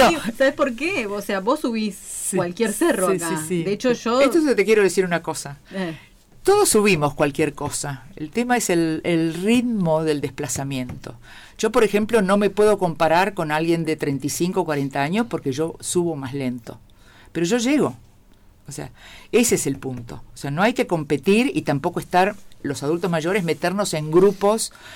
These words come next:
Speaker 1: viste, donde todos son re jóvenes que van como un chifle para arriba. Nosotros eso no lo vamos a poder hacer. Esa, esa expectativa no la podemos tener.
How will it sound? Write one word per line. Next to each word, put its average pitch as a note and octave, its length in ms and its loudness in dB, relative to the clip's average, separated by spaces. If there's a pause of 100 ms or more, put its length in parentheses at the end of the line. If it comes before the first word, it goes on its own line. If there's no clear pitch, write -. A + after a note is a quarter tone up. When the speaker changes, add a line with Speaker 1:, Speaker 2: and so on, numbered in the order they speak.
(140)
Speaker 1:
viste, D#3 300 -2
donde D3+ 240 2
todos G3 320 4
son F3+ 180 2
re F3 160 0
jóvenes F#3+ 460 2
que D3+ 140 2
van D#3+ 300 0
como D3 220 -4
un D#3 120 -4
chifle G3 360 0
para F3 200 2
arriba. G3 380 6 (360)
Nosotros E3 540 0
eso F#3 280 2
no E3 220 2
lo D3 120 2
vamos C3 240 -2
a C3+ 60 -10
poder C3+ 200 -8
hacer. B2+ 200 -8
Esa, C#3 140 -8
esa E3 200 -2
expectativa E3+ 640 0
no E3 100 -4
la C#3+ 120 -6
podemos C3+ 300 -6
tener. B2 300 -4